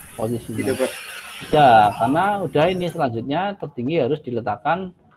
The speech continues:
Speaker 1: sebelum, eh, setelah, eh, sebelum ya, sebelum empat belas.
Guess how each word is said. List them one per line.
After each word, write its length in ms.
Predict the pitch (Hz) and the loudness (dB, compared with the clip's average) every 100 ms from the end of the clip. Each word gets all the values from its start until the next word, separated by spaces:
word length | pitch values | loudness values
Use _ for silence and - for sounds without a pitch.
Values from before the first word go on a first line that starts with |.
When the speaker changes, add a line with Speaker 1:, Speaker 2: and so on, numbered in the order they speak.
| _ _ | _ _
Speaker 1:
sebelum, 640 | - - 113 135 185 202 - _ _ _ - | -10 -4 2 4 4 0 -10 _ _ _ -6
eh, 80 | 123 | -6
setelah, 560 | 120 - 117 135 160 - _ _ - | -4 -2 0 0 -2 -10 _ _ -6
eh, 160 | 110 | -4
sebelum 240 | - 127 127 147 | -2 0 2 4
ya, 320 | 117 104 - _ | 2 0 -8 _
sebelum 440 | - - 117 156 151 | -14 -4 -2 -2 -4
empat 200 | 113 - | -10 -12
belas. 360 | 120 160 117 | -18 -16 -16